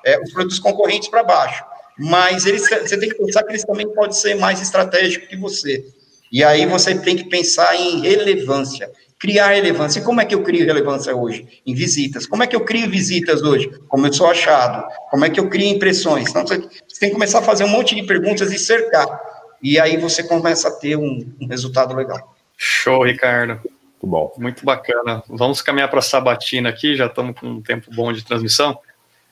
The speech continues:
Speaker 2: Ricardo, você tem aí algum mentor, alguma pessoa aí que também te inspira aí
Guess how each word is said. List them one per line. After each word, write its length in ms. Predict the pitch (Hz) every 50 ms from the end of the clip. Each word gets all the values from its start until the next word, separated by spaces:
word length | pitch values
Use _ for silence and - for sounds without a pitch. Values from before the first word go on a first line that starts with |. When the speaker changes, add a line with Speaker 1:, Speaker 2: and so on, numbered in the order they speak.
| _
Speaker 2:
Ricardo, 540 | - 139 135 - 175 160 143 123 113 110 107 110 - _ _ _ _ _ _ _ _ - - _ _ _
você 180 | _ - - 147
tem 180 | - 202 196 185
aí 100 | 170 160
algum 220 | 156 147 143 143
mentor, 640 | 143 135 127 - - _ 139 151 165 165 160 156 151
alguma 260 | 139 131 131 131 127
pessoa 440 | 127 - 131 120 - - - 127 127
aí 80 | 127 123
que 320 | - - 123 120 117 113 113
também 180 | 123 120 123 120
te 120 | - 127
inspira 440 | 120 120 - - - 135 135 131 127
aí 200 | 123 123 117